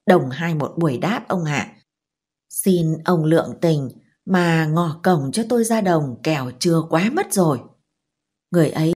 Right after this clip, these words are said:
nói tuy thiết tha, Trương Tuần chỉ đáp lại bằng cái lắc đầu. "Nếu trưa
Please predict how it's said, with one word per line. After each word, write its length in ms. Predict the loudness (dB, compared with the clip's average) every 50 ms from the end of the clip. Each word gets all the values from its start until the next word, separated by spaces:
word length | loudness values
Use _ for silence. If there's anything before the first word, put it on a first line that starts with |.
| 0 0
nói 440 | 0 0 0 2 0 0 0 -2 -4 -4 -2
tuy 300 | 0 0 0 0 -2 -4
thiết 140 | -4 -6 -6 -6 -8 -4
tha, 300 | -2 -2 -2 -2 -4 -8 -12 _ _ _ _ _ -4
Trương 220 | -4 -2 -2 -2
Tuần 240 | -2 -2 0 0 -2 -4
chỉ 120 | -4 -4 -2
đáp 240 | -2 -4 -4 -6
lại 280 | -8 -6 -4 -4 -6 -8 -12 _
bằng 240 | -4 -4 -4 -4 -6 -6
cái 120 | -6 -6
lắc 220 | -4 -4 -6 -6 -2
đầu. 360 | 0 0 0 0 -2 -6 -14 _ _ _ _ _ _ _ _ _ _ _ _ _ _ _ _ _ -4
"Nếu 400 | 0 2 4 4 4 4 2 0 0
trưa 220 | 2 4 4 4